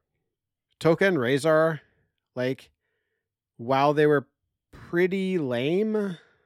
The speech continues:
for the most part, I thought introducing New Mutants was a fun idea, so that worked. Super Shredder was awesome, even though he wasn't utilized correctly.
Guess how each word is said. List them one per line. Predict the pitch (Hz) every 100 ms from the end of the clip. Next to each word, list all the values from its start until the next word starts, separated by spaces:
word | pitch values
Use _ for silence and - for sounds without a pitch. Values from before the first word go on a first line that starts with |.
| _ _ _
for | -
the | 139
most | 135 139 -
part, | 151 147 -
I | 123
thought | 143 139 -
introducing | 143 139 127 135 139 135 123
New | 127
Mutants | 113 117 139 147 -
was | 139 120
a |
fun | - 120 113
idea, | 110 87 85 139 180 - _ _ _ _ -
so | -
that | 107 110
worked. | 110 143 - - _ _ _ _
Super | - 202 220 170
Shredder | 147 135 123
was | 113 -
awesome, | 117 110 - 85 71 90 _
even | 156 123
though | 123 110
he | 120
wasn't | 123 117 95
utilized | 110 110 104 104 104 -
correctly. | 104 90 - 95 87 92